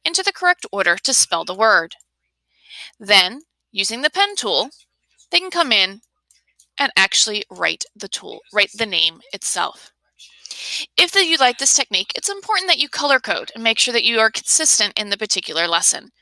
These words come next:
perhaps even given directions, that the directions will always be on the yellow Post-it note, the word to build on the green,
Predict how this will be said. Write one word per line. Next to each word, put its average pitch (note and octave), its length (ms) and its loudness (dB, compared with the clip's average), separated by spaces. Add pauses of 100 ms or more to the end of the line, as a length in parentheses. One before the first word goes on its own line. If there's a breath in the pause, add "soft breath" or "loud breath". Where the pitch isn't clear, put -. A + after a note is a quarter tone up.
(200)
perhaps G4 360 0
even C4 180 -6
given A#3 200 -6
directions, F3+ 640 0
that F#3 240 -2
the A3 80 0
directions G3+ 520 0
will G3+ 120 0
always F#3 300 -2
be F3+ 120 -8
on F3+ 80 -10
the E3+ 80 -8
yellow E3+ 240 0
Post-it - 380 -2
note, D4 180 -2 (420 soft breath)
the F#4 100 2
word A#3 240 4
to A#3+ 100 0
build G3+ 260 2
on F#3 160 2
the F#3 80 -2
green, F3 320 2